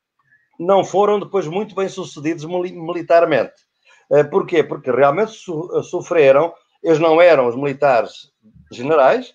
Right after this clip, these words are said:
eram capitães, eram tenentes, eram coronéis,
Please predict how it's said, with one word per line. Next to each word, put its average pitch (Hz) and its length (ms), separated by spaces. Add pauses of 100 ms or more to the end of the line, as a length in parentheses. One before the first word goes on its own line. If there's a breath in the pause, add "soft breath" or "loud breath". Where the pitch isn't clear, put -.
(220)
eram 120 180
capitães, 160 720
eram 95 220
tenentes, 156 440
eram 110 140
coronéis, 147 600